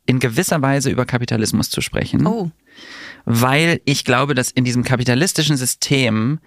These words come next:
Speaker 1: Leistung, ähm, als Erfolg definiert wird
Speaker 2: Mhm.
Speaker 1: und Leistung das ist, was von einem erwartet wird in einer Gesellschaft, die immer mehr wachsen möchte. Und auch,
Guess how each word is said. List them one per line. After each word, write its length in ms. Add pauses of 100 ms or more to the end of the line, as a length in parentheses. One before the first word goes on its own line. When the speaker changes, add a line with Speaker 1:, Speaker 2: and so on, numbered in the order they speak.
(320)
Speaker 1:
Leistung, 960 (180)
ähm, 400
als 220
Erfolg 440
definiert 460
wird 340
Speaker 2:
Mhm. 140
Speaker 1:
und 140
Leistung 640 (640)
das 320
ist, 140
was 120
von 160
einem 240
erwartet 420
wird 100
in 60
einer 100
Gesellschaft, 500
die 240 (760)
immer 220
mehr 200
wachsen 360
möchte. 500 (180)
Und 460
auch, 220